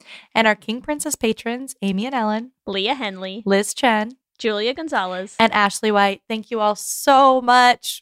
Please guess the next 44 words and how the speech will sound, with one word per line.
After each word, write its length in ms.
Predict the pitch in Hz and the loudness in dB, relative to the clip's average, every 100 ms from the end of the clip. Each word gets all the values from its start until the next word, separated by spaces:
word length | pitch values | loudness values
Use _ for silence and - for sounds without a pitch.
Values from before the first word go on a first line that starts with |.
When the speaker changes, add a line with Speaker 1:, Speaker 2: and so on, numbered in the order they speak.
| _ | _
Speaker 1:
We 300 | 196 208 196 _ | -12 -10 -10 _
are 180 | 208 - - | -4 -2 4
always 360 | 240 269 226 | 6 6 4
<laughs> 20 | - | 0
blown 200 | 220 208 | -2 0
away 160 | 202 | -2
by 160 | 196 202 | -2 -6
how 160 | 220 | -2
many 220 | 214 220 202 | -4 -4 -6
names 280 | 196 196 | -6 -4
are 120 | 202 - | -2 0
on 240 | 190 185 | 0 -2
there. 280 | 185 185 180 _ - - _ | -2 -2 -6 _ -20 -20 _
We 100 | 233 | 4
love 160 | 226 208 | 4 6
you 80 | 208 | 4
all 140 | 208 | 4
so 160 | - 202 | 2 0
much. 180 | 190 | 0
We 80 | 202 | -4
could 160 | 196 190 | -4 0
not 220 | 190 180 | 2 2
make 160 | 185 175 | -2 -8
the 80 | |
show 180 | 180 180 | -4 -4
without 340 | 175 - - - | -2 -4 -4 -8
you. 200 | 214 202 _ | -12 -12 _
Speaker 2:
Remember, 480 | 233 240 302 330 330 | -2 0 0 0 -4
you 160 | 247 254 | -6 -10
can 100 | 254 | -2
also 260 | 233 - 330 | -2 -2 -4
find 300 | 277 254 247 | -2 -2 -4
us 120 | 240 | -8
on 100 | 202 | -6
all 160 | 196 190 | -4 -2
the 80 | 269 | -2
social 340 | 269 277 302 | -4 -4 -6
medias 480 | 247 226 220 214 208 | -8 -6 -4 -4 -6
on 100 | 170 | -10
Instagram, 600 | 233 269 269 262 247 233 | -10 -10 -8 -6 -6 -6
Facebook, 500 | 220 233 - 233 - | -8 -8 -6 -8 -8
Twitter, 380 | - 220 220 214 - | -8 -6 -6 -6 -6
and 220 | 302 330 | -6 -8
TikTok 500 | 233 - 214 202 | -12 -8 -6 -6